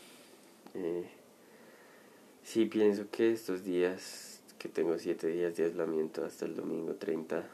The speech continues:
eh, debo hacer mi portafolio y organizar mi hoja de vida. Eh, pero incluso más allá de eso, como que verdaderamente recuperarme, porque pues voy sobre ruedas, ¿no? O sea, estoy trabajando.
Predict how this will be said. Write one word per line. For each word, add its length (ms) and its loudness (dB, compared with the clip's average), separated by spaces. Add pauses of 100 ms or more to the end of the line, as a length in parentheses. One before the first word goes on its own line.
(120)
eh, 320 -2 (240)
debo 220 2
hacer 220 -4
mi 100 -2
portafolio 720 0
y 160 -4 (1160)
organizar 540 4
mi 140 2
hoja 160 -2
de 160 4
vida. 240 4 (3500)
Eh, 460 2 (360)
pero 120 2
incluso 300 -4
más 180 0
allá 220 4
de 80 6
eso, 160 -2
como 200 0
que 100 -2
verdaderamente 600 2
recuperarme, 680 -2
porque 440 -6 (960)
pues 400 -2
voy 240 6
sobre 260 8
ruedas, 360 6
¿no? 100 2
O 160 -6
sea, 160 -8
estoy 240 -6
trabajando. 640 -2